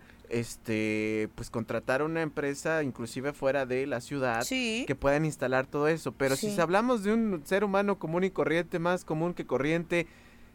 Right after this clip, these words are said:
Speaker 1: ¿se-, será fácil esto? Con, eh, inclusive, ahorita hablabas de las cerraduras.
Speaker 2: Claro.
Speaker 1: Creo que en la cuestión de bocinas y todo ese bro-, ese rollo no hay,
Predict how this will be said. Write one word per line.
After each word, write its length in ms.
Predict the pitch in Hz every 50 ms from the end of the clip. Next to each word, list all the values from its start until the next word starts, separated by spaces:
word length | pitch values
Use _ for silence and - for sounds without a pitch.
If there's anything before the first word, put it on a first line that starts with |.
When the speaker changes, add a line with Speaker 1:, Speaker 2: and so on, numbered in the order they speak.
| -
Speaker 1:
¿se-, 260 | 95 - - 143 135 147
será 340 | 127 127 135 127 113 127
fácil 460 | 131 135 143 135 131 - 151 151 147 135
esto? 400 | 123 - - - 139 135 143 139
Con, 240 | - 139 127 127 127
eh, 180 | 131 127 135 131
inclusive, 560 | 139 139 143 - 156 151 - - 165 175 175
ahorita 380 | 170 131 113 123 135 135 - 180
hablabas 260 | 170 165 165 175 160
de 80 | 160
las 120 | 135 120 -
cerraduras. 460 | - 127 131 151 135 147 139 131 - - -
Speaker 2:
Claro. 280 | - 208 202 202 196 196
Speaker 1:
Creo 200 | 208 247 277 269
que 80 | - 359
en 60 | 269
la 100 | 240 190
cuestión 380 | - - 165 - - 185 196 202
de 100 | 226 220
bocinas 420 | 190 160 147 - - 170 185 196 190
y 40 |
todo 120 | - 185 180
ese 120 | 170 196 170
bro-, 240 | 165 170 170 -
ese 180 | 143 160 160 180
rollo 260 | - 156 160 170 170 156
no 360 | 139 139 139 147 147 156 165
hay, 120 | 170 180